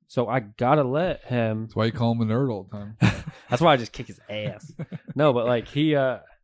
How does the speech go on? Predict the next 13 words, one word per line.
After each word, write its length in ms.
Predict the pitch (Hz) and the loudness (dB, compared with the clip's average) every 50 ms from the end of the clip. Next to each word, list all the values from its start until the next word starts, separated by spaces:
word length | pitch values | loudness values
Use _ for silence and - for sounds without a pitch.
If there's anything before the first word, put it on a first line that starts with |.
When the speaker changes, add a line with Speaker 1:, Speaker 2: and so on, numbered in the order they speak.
| _ _ _ _ | _ _ _ _
Speaker 1:
no, 120 | 156 160 143 | 2 4 4
but, 80 | 139 127 | 4 4
like, 160 | 127 131 123 | 2 2 2
that's, 200 | 170 208 202 - | 2 0 2 2
like, 140 | 156 131 110 | 0 0 0
the 100 | 123 113 | 0 -4
struggle. 340 | - - - 160 156 127 123 | -4 0 2 2 4 4 4
Like, 160 | 113 107 104 | 2 2 0
you 60 | 127 135 | -2 0
gotta 300 | 131 147 147 151 151 147 | 2 4 4 4 4 4
let 200 | 143 143 139 135 | 4 4 4 4
him, 140 | 131 127 | 4 2
like, 260 | 120 113 110 101 - | 0 -2 -4 -6 -8